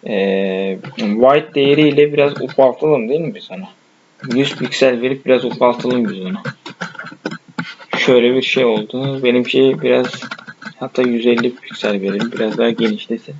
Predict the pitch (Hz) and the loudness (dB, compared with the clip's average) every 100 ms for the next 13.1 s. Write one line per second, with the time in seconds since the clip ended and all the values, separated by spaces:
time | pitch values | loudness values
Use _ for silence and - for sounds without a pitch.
0 | - 127 110 101 _ _ _ - - - | -8 -4 -4 -6 _ _ _ -20 -20 -18
1 | - - - _ _ _ _ _ _ _ | -20 -20 -20 _ _ _ _ _ _ _
2 | - 165 170 170 165 143 135 160 165 - | -4 4 6 6 6 4 4 -2 0 0
3 | 156 - 151 156 156 156 156 135 143 160 | 0 2 4 6 4 4 -2 0 4 4
4 | 160 143 160 143 139 147 147 - 143 131 | 6 4 4 4 6 6 4 0 -2 2
5 | 127 131 151 156 135 131 131 139 139 113 | 2 2 0 2 2 4 0 2 4 4
6 | 98 101 101 - 104 - 135 - - _ | 0 -6 -8 -10 -10 2 2 0 -14 _
7 | _ _ _ _ - - - _ - - | _ _ _ _ -18 -16 -18 _ -14 -12
8 | - - - _ - - 101 95 95 95 | -12 -14 -20 _ -18 -8 -6 -4 -4 -6
9 | 101 113 120 127 131 127 - 135 156 - | -2 0 4 6 6 4 0 -2 -4 -8
10 | _ _ - - - - - 110 123 143 | _ _ -20 -18 -18 -12 -6 0 4 4
11 | 143 131 135 156 151 - 104 107 123 170 | 4 4 4 4 0 -4 -4 -2 -2 -4
12 | - - 151 - - _ _ _ - 131 | -10 -14 -12 -12 -12 _ _ _ 0 0
13 | - | 0